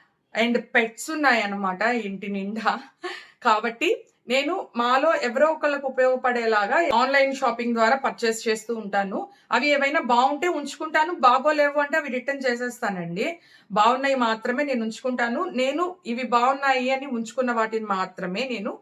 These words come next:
ఆన్‌లైన్ షాపింగ్ వ్లాగ్ లాగా చేసి పెడుతున్నాను అనమాట. అవి రిటర్న్ తీసుకుంటారా అంటే అలా అంతా తీసుకోరండి. ఒకవేళ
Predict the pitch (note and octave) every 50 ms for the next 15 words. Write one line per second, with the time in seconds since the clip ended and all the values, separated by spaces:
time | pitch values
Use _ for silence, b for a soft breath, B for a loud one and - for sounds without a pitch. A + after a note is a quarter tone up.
0 | b b b b b G#3 A#3 B3+ C4 C4+ C4+ C4 B3+ B3+ B3+ A3+ G#3+ - A3 G#3
1 | G3 G3 F#3+ F#3+ F#3 G3 F#3+ F#3 F#3 D4 E4 - - - _ _ _ - _ -
2 | C4 B3 A#3+ - _ B3 A3 G#3+ - A3+ A3+ G#3 F#3+ F3+ E3+ E3 E3 D#3+ D#3 D#3+
3 | E3 E3+ - - B B B B B B G#3 A3 A#3 A#3+ A3 A3+ A3+ C4+ C#4 C#4
4 | C#4 C4+ C4 B3+ - C4+ B3+ B3 C4 B3 A#3+ A#3 A3+ A#3+ C4 C#4 C4 B3 A3+ A3+
5 | A3+ A3+ C4+ C4 - A#3+ B3 A#3+ - _ C4+ C4 B3 A#3+ G#3+ G3+ G3 G3 A#3+ D#4
6 | F4 b b b b b - F#3+ F#3+ G#3+ G#3+ A#3 B3+